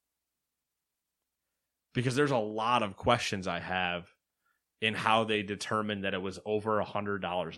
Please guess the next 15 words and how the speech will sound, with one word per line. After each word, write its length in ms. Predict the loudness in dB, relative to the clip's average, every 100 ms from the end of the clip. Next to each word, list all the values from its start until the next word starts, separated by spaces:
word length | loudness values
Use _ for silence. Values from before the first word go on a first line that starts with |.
| -10
less. 460 | -10 -10 -14 -16 -20 _ _ _ _ _ _ _ _ _ _ _ _ _ _ _ _ _ _ _ _ _ _ -2
I 140 | 4
have 220 | 6 6
seen, 420 | 4 0 0 0 0
I 160 | 4 4
have 240 | 4 0
seen 360 | -2 0 0 -4 -10 -8
certain 420 | -2 2 2 0
people 480 | 0 0 2 0 -2 -10 -20 _
throw 180 | 0 4
around 260 | 4 4 2
the 100 | 2
idea 420 | 2 0 0 0
that 220 | -2 -4
the, 380 | -4 -4 -6